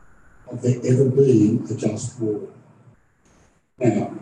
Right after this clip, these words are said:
just war theory talks about when you go into a war, there has to be a proportionality. In other words, you are trying to reject an unjust aggressor, you should only use the same amount of force.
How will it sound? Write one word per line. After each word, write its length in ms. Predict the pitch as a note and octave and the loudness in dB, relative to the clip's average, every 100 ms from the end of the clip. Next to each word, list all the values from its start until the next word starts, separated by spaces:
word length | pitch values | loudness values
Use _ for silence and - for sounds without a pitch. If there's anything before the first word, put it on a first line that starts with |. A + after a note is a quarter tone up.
| - - | -16 4
just 400 | G3+ G3+ - D#3 | 6 6 4 6
war 260 | D#3 D3 | 8 8
theory 440 | - D3+ C3+ A#2+ A#2+ | 6 6 8 8 6
talks 360 | C#3+ D3+ - | 4 2 4
about 260 | A#2 A2 C3 | 2 2 4
when 160 | C#3+ | 4
you 100 | G#3 | 4
go 180 | G3 D3+ | 6 6
into 260 | C#3 D#3 D3 | 8 6 6
a 20 | |
war, 400 | A2+ G#2+ G#2 A2 | 4 6 4 4
there 600 | - - - - - D3+ | 2 2 -2 -10 -2 4
has 260 | B3 B3 - | 6 6 4
to 80 | A#3+ | 4
be 120 | G3+ | 6
a 60 | |
proportionality. 1040 | - F3 - D#3+ D3 C#3+ B2+ D3 - - - - - - - - - - | 6 2 4 4 6 4 4 4 2 -2 -8 -12 -20 -20 -20 -20 -20 0
In 80 | D3+ | 4
other 200 | A#3+ B3+ | 6 6
words, 340 | C#3+ A2 A2 - _ _ _ | 6 4 2 -4 _ _ _
you 120 | F#3 | 2
are 140 | F3 | 4
trying 360 | - E3 E3+ F#3+ | 4 6 8 6
to 80 | D#3+ | 4
reject 520 | C3 C3 C3+ C3+ - | 4 6 4 4 -2
an 240 | C3 - | 0 2
unjust 500 | C#3+ D3 - B2+ A#2+ | 4 4 6 4 4
aggressor, 720 | A2 G2 B2 C3+ - - - - - - - - - - | 2 6 6 6 4 0 -4 -12 -20 -20 -20 -20 -20 -4
you 120 | C3 | -2
should 320 | A#2+ C#3 C3 | 4 6 6
only 260 | C#3+ D#3+ E3+ | 6 8 6
use 380 | C3+ B2 B2+ - | 6 6 6 4
the 80 | - | -2
same 300 | A#2+ A#2 A2+ | 4 6 6
amount 340 | G#2+ G#2+ G#2 | 6 6 4
of 100 | - | -2
force. 540 | - G2 - - - | -2 -2 -2 -12 -12